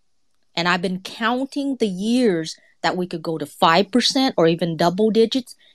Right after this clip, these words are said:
It's been eight years that's been stuck at two percent. Forget about being African American. Forget about being Asian.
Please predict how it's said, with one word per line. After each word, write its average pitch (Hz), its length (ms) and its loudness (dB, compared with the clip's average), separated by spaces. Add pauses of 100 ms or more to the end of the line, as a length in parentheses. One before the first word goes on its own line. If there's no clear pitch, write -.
(200)
It's 196 180 0
been 185 320 0 (440)
eight 277 300 4 (160)
years 220 720 -8 (280)
that's - 240 -10
been 185 160 -10
stuck - 540 -8 (220)
at 139 140 -12
two 185 140 -10
percent. 156 400 -10 (560)
Forget 254 340 6
about 233 280 2
being 180 280 -4
African 170 460 -4
American. 202 500 -2 (460)
Forget 185 260 -2
about 185 340 -2
being 160 260 -8
Asian. 233 420 -2